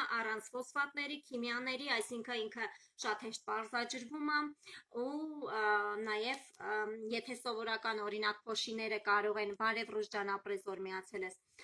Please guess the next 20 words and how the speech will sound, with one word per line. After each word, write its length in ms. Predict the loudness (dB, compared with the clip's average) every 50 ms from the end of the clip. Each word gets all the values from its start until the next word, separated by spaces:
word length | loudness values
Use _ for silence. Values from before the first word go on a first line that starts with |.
| -20 -20 -12
սովորական 800 | -4 -4 -2 0 4 4 4 6 8 6 6 6 6 2 0 -2 -4
փոշիների 600 | -4 -6 -2 -2 0 0 0 0 -2 0 -2 -2
վրա 220 | -2 2 4 4 4
եթե 300 | 4 2 0 0 -4 -8
կարա 340 | 2 4 4 6 6 6 4
մնա, 380 | 4 2 0 2 4 4 4 4
ը, 720 | 4 2 -2 _ _ -20 -20 -20 -20 _ _ -2 0 2 2 2 0 -2 -4 -8 -6
հագուստի 520 | 2 2 2 2 2 -4 -8 -4 -2 0 0
մ-, 160 | 2 0 0
վրա 240 | -2 0 2 4 4 4
մնա 280 | 4 2 0 0 0
գնդիկները 560 | 2 0 0 0 -2 -2 -2 -4 -2 -2 -2
վատ 260 | 0 2 0 0 0 2
պարզաջրման 720 | 0 0 2 0 -4 -4 -2 -2 -2 -2 -2 -2 -2 -4
ժամանակ, 560 | -2 -2 0 0 0 2 4 4 2 2 2 -2
առանց 380 | -2 0 0 -2 -2 -2 -6 -6 -6 -6 -8
քիմիայի, 640 | -10 -6 -6 -4 -2 -2 0 0 0 2 2 0
ը, 800 | 0 -2 -6 _ _ _ _ _ _ _ _ _ -8 -4 -2 0 2 2 0 0 -2
փոշիներով 640 | -4 -4 -4 -2 -2 -2 -2 -2 0 0 -2 -2 -2
լվանալուց, 880 | -4 -2 0 2 0 2 2 2 2 2 2 0 2 2 2 2 0